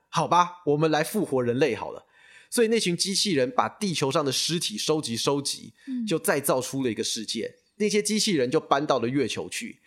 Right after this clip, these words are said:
Speaker 2: 嗯。
Speaker 1: 他们就造了一堆人类的尸骸，造出一些新的人类，重现了地球的文明。他们从一千，一八四一年开始造，所以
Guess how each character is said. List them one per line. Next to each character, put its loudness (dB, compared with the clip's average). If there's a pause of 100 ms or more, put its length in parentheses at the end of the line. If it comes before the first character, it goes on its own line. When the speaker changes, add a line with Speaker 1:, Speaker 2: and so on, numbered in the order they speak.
(120)
Speaker 2:
嗯。 2
Speaker 1:
他 0
们 0
就 0
造 0
了 -2
一 -6
堆 -2 (400)
人 -2
类 0
的 0
尸 -2
骸， -2
造 0
出 -2
一 -4
些 0
新 0
的 2
人 -4
类， -2 (260)
重 -4
现 2
了 0
地 -2
球 -4
的 -2
文 -2
明。 -12 (200)
他 0
们 0
从 0
一 -6
千， 0 (100)
一 -2
八 8
四 -2
一 0
年 0
开 0
始 -8
造， 0 (260)
所 4
以 2